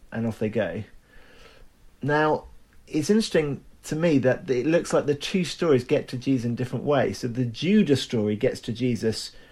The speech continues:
just by the, the line of kings being preserved. And even at the point that they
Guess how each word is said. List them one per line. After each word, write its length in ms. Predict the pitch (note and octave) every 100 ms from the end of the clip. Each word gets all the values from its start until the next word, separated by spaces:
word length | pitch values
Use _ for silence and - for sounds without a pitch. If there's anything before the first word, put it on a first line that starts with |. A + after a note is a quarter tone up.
| - - - -
just 340 | - C#3+ C3 -
by 200 | A#2+ A#2+
the, 360 | A2+ A#2+ A#2+ -
the 160 | A#2+
line 320 | B2 B2+ B2+ B2
of 100 | A#2
kings 240 | B2 A2+
being 200 | - A#2
preserved. 680 | - A#2 G#2+ B2 C#3 D#3 -
And 160 | C3 -
even 340 | G#3+ A3+ E3+
at 140 | D#3+ B2+
the 60 |
point 340 | C3+ E3 D3 F#2
that 260 | B2+ -
they 400 | B2+ B2 B2+ A#2+